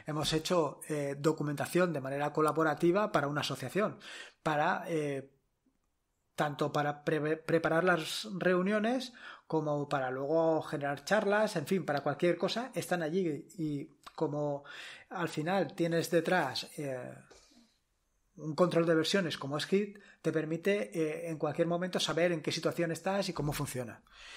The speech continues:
Desde luego, si no conoces, eh, GitLab, eh, yo te recomiendo muy mucho, como diría Ángel de YouGeek, te recomiendo muy mucho que la visites,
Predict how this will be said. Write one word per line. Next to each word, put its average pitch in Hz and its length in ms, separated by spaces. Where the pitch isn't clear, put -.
Desde 160 240
luego, 196 220
si 160 180
no 170 380
conoces, 175 960
eh, 151 800
GitLab, 196 520
eh, 151 360
yo 156 300
te 190 120
recomiendo 160 1040
muy 151 640
mucho, 185 480
como 139 240
diría 151 480
Ángel 165 280
de 156 100
YouGeek, 196 420
te 170 120
recomiendo 165 360
muy 175 120
mucho 175 280
que 165 100
la 143 100
visites, 190 640